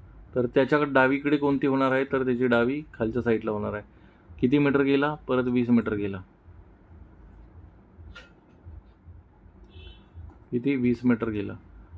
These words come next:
त्यानंतर सरळ चालत गेला. आता तो उजवीकडे वळाला. आता हा जर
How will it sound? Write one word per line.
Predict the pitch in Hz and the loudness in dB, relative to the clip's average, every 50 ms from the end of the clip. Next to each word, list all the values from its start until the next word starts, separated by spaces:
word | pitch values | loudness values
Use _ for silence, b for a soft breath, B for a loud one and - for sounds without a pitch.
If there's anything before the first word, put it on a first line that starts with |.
| - - - | -20 -8 -2
त्यानंतर | 127 120 120 123 127 131 127 135 123 | 2 2 4 4 2 2 0 -2 -2
सरळ | - 139 135 139 | 0 2 2 2
चालत | 127 - 127 117 110 110 107 | 2 2 2 2 2 0 -2
गेला. | 107 107 101 98 98 - - - - - - b b b b b b b b b b - | -4 -6 -6 -6 -8 -10 -14 -20 -20 -20 -20 b b b b b b b b b b 0
आता | 110 117 - 151 143 | 0 2 4 2 2
तो | 139 - 156 | 4 4 4
उजवीकडे | 156 151 143 135 143 151 143 147 139 135 | 4 4 4 4 4 4 4 4 4 4
वळाला. | 120 117 113 110 107 107 - | 4 2 0 0 -2 -4 -6
आता | - 117 - - 127 | -6 -6 -2 -2 0
हा | 120 120 127 127 | 2 2 2 2
जर | 127 143 147 | 2 2 0